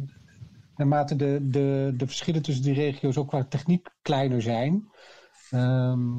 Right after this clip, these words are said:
nou, kan je misschien toch wel, eh, vrij makkelijk,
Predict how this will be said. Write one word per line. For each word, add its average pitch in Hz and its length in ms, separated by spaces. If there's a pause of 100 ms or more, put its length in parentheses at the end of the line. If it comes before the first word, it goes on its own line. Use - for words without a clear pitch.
(180)
nou, 143 180
kan 143 160
je 131 60
misschien 131 460
toch 160 180
wel, 127 420
eh, 120 400
vrij 131 200
makkelijk, 131 520